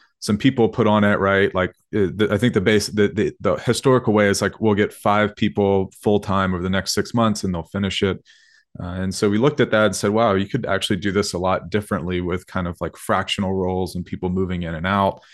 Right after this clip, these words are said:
And if you build a platform and data and tools to, like, track performance and stay ahead of risk, it really enables all of this. And, you know, when people ask what Gigster does,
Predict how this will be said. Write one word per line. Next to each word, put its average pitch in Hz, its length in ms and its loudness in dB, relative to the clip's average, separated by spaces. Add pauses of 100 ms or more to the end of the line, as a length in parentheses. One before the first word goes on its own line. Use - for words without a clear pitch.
(240)
And 104 100 0
if 107 140 -2
you 104 80 4
build 110 400 4
a 87 60 -2 (100)
platform 101 440 0
and 90 140 -2
data 95 460 0
and 87 160 -6
tools 131 440 4
to, - 120 -8
like, 92 260 -4
track - 520 -4 (520)
performance 101 640 0
and 92 100 -4
stay 98 200 0
ahead 92 200 -2
of 87 80 -2
risk, 101 440 0
it 85 60 0
really 117 280 4
enables 90 480 -2
all 87 200 -2
of 85 120 -10
this. 82 260 -6
And, 87 220 -6 (560)
you 98 80 -4
know, 95 80 0
when 95 80 0
people 107 260 2
ask 95 320 0
what 90 160 0
Gigster 87 480 -2 (320)
does, 98 800 2